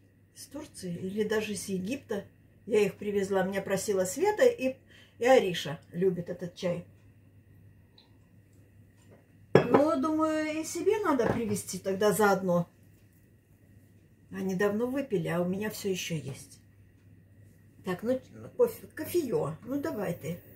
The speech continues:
Давай, заваривайся побыстрей. А вот. Солнышко появляется. Но ветер такой хороший,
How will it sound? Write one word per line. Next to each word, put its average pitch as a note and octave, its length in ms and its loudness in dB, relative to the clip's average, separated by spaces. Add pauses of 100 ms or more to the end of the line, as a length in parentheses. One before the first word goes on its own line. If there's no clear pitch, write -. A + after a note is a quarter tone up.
(520)
Давай, C#4+ 300 2
заваривайся F3 760 2
побыстрей. F3 600 -6 (1900)
А A#3+ 100 -4 (140)
вот. A#3 160 -8 (2500)
Солнышко F#3+ 640 -8
появляется. E3+ 920 -8 (480)
Но A#3 140 2
ветер D4 440 -4
такой C4 380 2
хороший, A3+ 680 -6